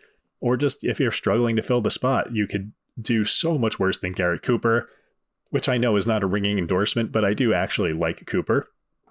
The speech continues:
He is currently the starting first baseman in my A L only league, where I waited too long in my draft and I wound up with, like, Derek Hall as my,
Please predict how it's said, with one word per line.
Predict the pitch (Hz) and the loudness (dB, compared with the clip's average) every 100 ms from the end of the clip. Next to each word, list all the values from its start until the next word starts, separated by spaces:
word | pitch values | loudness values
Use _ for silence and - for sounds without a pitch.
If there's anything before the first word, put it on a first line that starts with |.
| - | -6
He | 123 120 | -2 0
is | 107 | 0
currently | - 143 151 151 139 | -2 -2 -2 -2 -2
the | 131 113 | 0 0
starting | - - 127 131 127 | 0 -2 -2 0 -2
first | - 120 113 110 | -2 -2 -2 -2
baseman | 101 113 - 107 98 92 101 _ _ _ _ _ _ | 0 0 0 -2 -2 -4 -8 _ _ _ _ _ _
in | 110 | -2
my | 98 95 | 0 -2
A | 95 98 | -2 -2
L | 104 101 | 0 0
only | 92 98 95 | 0 0 0
league, | 85 85 85 - _ _ - _ | 0 -2 -4 -10 _ _ -20 _
where | 101 95 90 90 92 | -4 0 0 0 0
I | 120 95 104 104 - _ _ - | -2 -2 -2 -4 -8 _ _ -6
waited | 98 95 95 95 | -2 0 0 -2
too | - 107 | 0 2
long | 95 95 | 2 0
in | 95 | 0
my | 87 | -2
draft | 82 92 92 - | 0 0 0 -2
and | 87 | -2
I | |
wound | 85 85 87 | 0 0 0
up | 85 | -2
with, | 95 | -2
like, | 80 - | -4 -2
Derek | 87 90 - | -2 -2 -2
Hall | - 85 95 | -2 0 0
as | 92 | -2
my, | 95 95 95 | -2 -4 -4